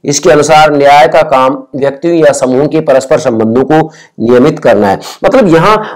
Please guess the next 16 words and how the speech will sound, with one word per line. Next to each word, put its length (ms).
वास्तविक 400
रूप 140
में 80
प्रक्रियात्मक 640
न्याय 240
व्यक्तियों 340
या 80
समूह 240
के 120
परस्पर 340
संबंधों 380
को 100
केवल 260
नियमित 400
करता 280
है 320